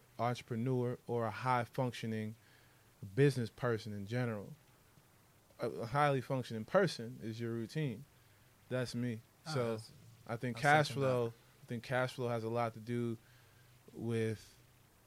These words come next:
Speaker 1: finding that routine of how your money's flowing. And if that, that flow of money is routine
Speaker 2: Yeah.
Speaker 1: because if it's not, it's a problem.
Speaker 2: Yeah.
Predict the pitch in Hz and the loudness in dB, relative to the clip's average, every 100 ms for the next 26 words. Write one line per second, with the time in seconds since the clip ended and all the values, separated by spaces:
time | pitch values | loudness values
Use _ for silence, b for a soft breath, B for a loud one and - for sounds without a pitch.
0 | - - - - - - - - - - | -20 -20 -20 -20 -20 -20 -20 -20 -20 -20
1 | - - 131 131 127 120 117 113 110 98 | -20 -4 0 2 2 2 0 0 -2 -6
2 | - - 220 110 120 113 113 117 - 151 | -14 -20 -12 -4 0 0 -2 -4 -2 0
3 | 139 123 113 107 113 110 110 107 107 104 | 2 2 0 -2 -2 -2 -2 -2 -2 -6
4 | - 120 120 117 113 - - 135 123 107 | -10 -6 -4 -2 -4 -6 -4 0 0 -4
5 | 101 113 113 - 123 - 123 117 82 - | -8 -6 -6 -4 -6 -2 -2 -2 -4 -14
6 | - 107 117 107 - - - 143 135 131 | -20 -6 -2 -2 -6 -18 -14 0 4 4
7 | 123 127 143 127 120 110 107 107 b b | 4 4 2 2 -2 -2 -4 -8 b b
8 | b - - 135 165 143 117 139 - 185 | b -20 -4 4 6 6 4 2 8 8
9 | 139 - - - - - 160 147 147 151 | 8 4 -18 -20 -20 -8 0 2 6 6
10 | 120 117 110 139 147 120 104 - 151 151 | 6 0 6 10 10 8 2 4 10 10
11 | 101 87 - - 165 | 8 -8 -14 -12 -10